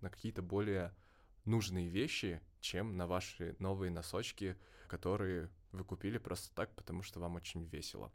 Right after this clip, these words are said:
В общем, осознанное потребление и эко — это просто две супер мега взаимосвязанные вещи. Без осознанного потребления не может быть никакой экологической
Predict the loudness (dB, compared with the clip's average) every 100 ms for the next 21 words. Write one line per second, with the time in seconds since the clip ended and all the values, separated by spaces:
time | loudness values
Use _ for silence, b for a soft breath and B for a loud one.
0 | 8 10 10 8 8 10 10 8 6 8
1 | 8 8 6 -2 -8 0 2 4 2 6
2 | 8 8 8 8 4 -2 -18 -4 2 2
3 | 6 4 8 6 6 4 2 4 2 2
4 | -4 4 6 8 6 2 0 0 4 4
5 | 4 0 -14 -20 -20 _ -6 0 2 4
6 | 4 4 4 4 4 2 2 2 2 0
7 | 2 2 2 0 -2 -4 B 6 6 4
8 | 4 4 4 4 4 2 0 -2 2 4
9 | 6 6 6 4 2 0 -2 0 -2 -4
10 | 2 4 6 4 0 -4 2 4 4 0
11 | -2 -4 0 0 0